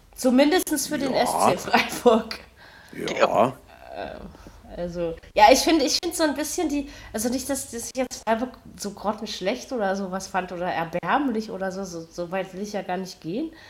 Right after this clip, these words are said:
Speaker 1: ja. Aber, äh, ich hab so das Gefühl, nach, nach diesem drei eins in Wolfsburg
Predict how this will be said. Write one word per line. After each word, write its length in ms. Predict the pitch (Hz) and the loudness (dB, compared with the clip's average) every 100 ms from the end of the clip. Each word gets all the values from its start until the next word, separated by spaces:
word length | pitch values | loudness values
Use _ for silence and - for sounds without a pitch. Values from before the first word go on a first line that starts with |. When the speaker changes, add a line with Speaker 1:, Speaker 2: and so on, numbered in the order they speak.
| - - - | -20 -14 -4
Speaker 1:
ja. 240 | 185 247 - - - - _ _ - | -2 -2 -6 -16 -18 -20 _ _ 4
Aber, 320 | 208 214 - | 6 6 4
äh, 140 | 202 196 - | 2 -2 -8
ich 140 | - | -2
hab 120 | 240 240 | -2 -2
so 100 | 254 | -4
das 220 | 233 - | -4 -6
Gefühl, 540 | 226 - 254 311 349 | -8 -4 0 2 2
nach, 280 | 277 226 233 | 2 0 0
nach 160 | 226 226 | -2 -2
diesem 280 | 226 214 208 | -4 -4 -2
drei 240 | 202 185 | 0 2
eins 260 | 190 196 - | 0 -4 -8
in 160 | 175 | -8
Wolfsburg 640 | 190 208 233 - 233 233 | -4 -4 -6 -4 -2 0